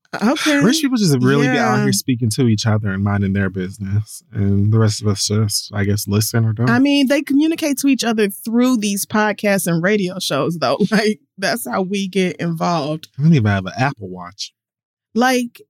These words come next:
Speaker 1: even those are two, three hundred dollars. That's a lot of money for a fucking watch. Five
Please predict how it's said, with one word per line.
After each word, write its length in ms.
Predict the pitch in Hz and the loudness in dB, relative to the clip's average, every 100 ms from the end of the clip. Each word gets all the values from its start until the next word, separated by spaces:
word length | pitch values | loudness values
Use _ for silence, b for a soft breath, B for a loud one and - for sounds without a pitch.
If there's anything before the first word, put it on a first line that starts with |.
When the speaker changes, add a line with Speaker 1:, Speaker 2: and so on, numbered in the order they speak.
| _ - | _ 0
Speaker 1:
even 400 | 311 349 320 294 | 2 4 4 4
those 380 | 269 302 320 269 | 4 2 2 2
are 160 | 254 | 0
two, 340 | 240 - 302 285 | -2 0 0 0
three 180 | 277 262 | 0 2
hundred 240 | 269 254 | 2 2
dollars. 220 | 247 262 | 0 2
That's 120 | 285 349 | 2 2
a 20 | 285 | 0
lot 320 | 277 262 262 | 0 0 0
of 140 | 220 | 0
money 240 | 214 220 202 | 0 0 -2
for 220 | - 208 | -2 -2
a 60 | 185 | -2
fucking 420 | 202 185 180 180 | -2 -2 -2 -2
watch. 460 | 202 196 - - - | 0 -2 -2 -6 -2
Five 400 | 247 294 277 | 2 2 0